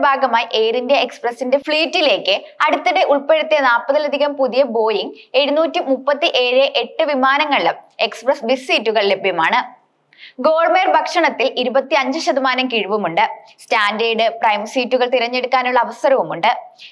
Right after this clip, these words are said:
എക്സ്പ്രസ് എഹൈഡ് മുൻഗണനാ സേവനങ്ങൾ എന്നിവയും ലഭിക്കും. ഇതിന് പുറമെ വെബ്സൈറ്റിലൂടെയോ മൊബൈൽ ആപ്പിലൂടെയും ടിക്കറ്റ് എടുക്കുന്നവർക്ക് പത്ത് കിലോ വരെ അധികം വരുന്ന ചെക്ക് ഇൻ ബാഗേജിനും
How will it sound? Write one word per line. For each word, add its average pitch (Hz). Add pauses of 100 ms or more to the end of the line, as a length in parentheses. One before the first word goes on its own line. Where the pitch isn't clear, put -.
(100)
എക്സ്പ്രസ് 339 (140)
എഹൈഡ് 294
മുൻഗണനാ 277 (100)
സേവനങ്ങൾ 277 (140)
എന്നിവയും 240
ലഭിക്കും. 175 (440)
ഇതിന് 220
പുറമെ 277 (100)
വെബ്സൈറ്റിലൂടെയോ 262 (200)
മൊബൈൽ 254 (200)
ആപ്പിലൂടെയും 285
ടിക്കറ്റ് 269
എടുക്കുന്നവർക്ക് 254 (400)
പത്ത് 320
കിലോ 311 (100)
വരെ 285 (120)
അധികം 277
വരുന്ന 233 (180)
ചെക്ക് 294
ഇൻ 285 (100)
ബാഗേജിനും 240